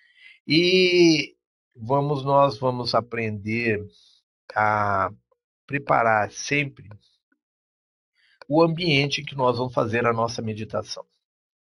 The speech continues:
É, pra nós fazermos a meditação, nós temos que criar as condições para que haja tranquilidade, para que haja paz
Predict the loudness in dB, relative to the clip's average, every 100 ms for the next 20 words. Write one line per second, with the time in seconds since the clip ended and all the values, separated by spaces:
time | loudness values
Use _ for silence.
0 | _ _ _ _ _ _ _ -2 4 4
1 | 4 2 0 0 -2 -4 -2 0 0 -2
2 | -2 -4 -4 -4 -4 -6 -6 -8 -8 -6
3 | 0 2 2 0 -2 -2 -2 -4 -6 -12
4 | -8 -2 2 2 2 0 -4 _ _ _
5 | _ _ -6 -6 -4 -4 -4 -2 -4 0
6 | 0 0 -2 -4 -4 -4 0 2 4 2
7 | -2 -4 -8 -6 -8 -8 -8 -8 0 2
8 | 2 0 -6 -10 -10 -6 -2 -2 -2 -8
9 | -6 0 2 2 -2 -8 -14 -14 -16